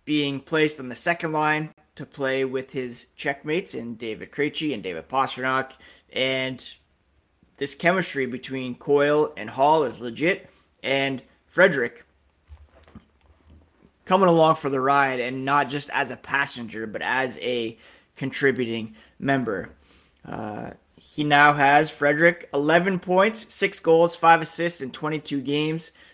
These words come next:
just seven shy of his career high in points, eighteen in sixty games last season.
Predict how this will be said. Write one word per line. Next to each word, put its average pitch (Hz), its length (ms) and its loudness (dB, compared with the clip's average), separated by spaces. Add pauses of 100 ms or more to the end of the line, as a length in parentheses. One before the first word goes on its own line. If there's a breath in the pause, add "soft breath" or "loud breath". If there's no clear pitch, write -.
(140 soft breath)
just - 360 -4
seven 202 400 2
shy 170 360 4
of 139 80 -2
his 131 140 -10
career 143 440 0
high 135 460 -2
in 120 200 -12 (200)
points, 151 600 -10
eighteen 135 640 -8 (260 soft breath)
in 120 100 -12
sixty 160 420 -8
games 113 500 -8 (260 soft breath)
last 127 320 -2
season. 104 440 -12